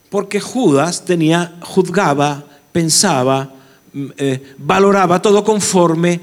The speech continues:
decidía a la naturaleza del viejo hombre, conforme a su mente natural,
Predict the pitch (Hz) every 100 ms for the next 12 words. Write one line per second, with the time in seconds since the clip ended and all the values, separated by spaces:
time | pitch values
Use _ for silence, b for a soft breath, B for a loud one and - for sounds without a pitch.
0 | - - 151 160 180 175 156 160 - -
1 | - 175 185 180 170 170 160 151 170 214
2 | - 160 139 135 170 180 160 175 175 147
3 | 185 175 170 156 B - 156 - 165 165
4 | 202 208 202 185 170 165 180 185 165 151
5 | 156